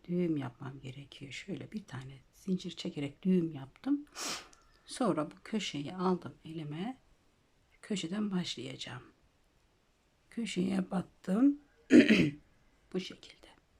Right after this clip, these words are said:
Daha sonra bu köşeye batıyorum. Burası biraz sert.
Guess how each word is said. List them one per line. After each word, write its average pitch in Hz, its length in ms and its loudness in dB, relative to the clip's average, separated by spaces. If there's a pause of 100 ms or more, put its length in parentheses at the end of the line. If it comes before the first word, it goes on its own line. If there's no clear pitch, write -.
(1600)
Daha 208 240 2
sonra 196 540 -2 (200)
bu 190 100 -14
köşeye 139 600 -4
batıyorum. 175 580 -2
Burası 190 340 0
biraz 170 260 0
sert. - 600 -4